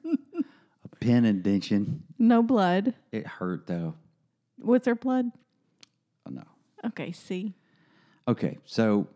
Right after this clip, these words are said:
Speaker 1: other than that, physical,
Speaker 2: Mm-hmm.
Speaker 1: we, we don't, we don't,
Speaker 2: No.
Speaker 1: we don't touch, uh, when we're disagreeing. We
Speaker 2: Right.
Speaker 1: don't hit. We don't
Speaker 2: Right.
Speaker 1: we don't do anything like that. That's a boundary.
Speaker 2: Yeah.
Speaker 1: There's also certain words we don't use.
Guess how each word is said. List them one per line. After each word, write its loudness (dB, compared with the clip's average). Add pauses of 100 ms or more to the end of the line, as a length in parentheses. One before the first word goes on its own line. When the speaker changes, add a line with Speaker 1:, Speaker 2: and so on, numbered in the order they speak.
(160)
Speaker 1:
other 0
than 2
that, 2 (240)
physical, 0 (340)
Speaker 2:
Mm-hmm. -2
Speaker 1:
we, 0
we 0
don't, 0 (140)
we -2
don't, 2
Speaker 2:
No. -6 (100)
Speaker 1:
we -2
don't -6
touch, -10
uh, -12
when -8
we're -6
disagreeing. -4
We -2
Speaker 2:
Right. -2
Speaker 1:
don't -20
hit. 0
We -6
don't -8 (280)
Speaker 2:
Right. -10 (760)
Speaker 1:
we -2
don't -2
do 0
anything 2
like -4
that. -4
That's -2
a -6
boundary. 0 (720)
Speaker 2:
Yeah. -14 (260)
Speaker 1:
There's -2
also 2
certain 0
words 0
we 0
don't 0
use. -2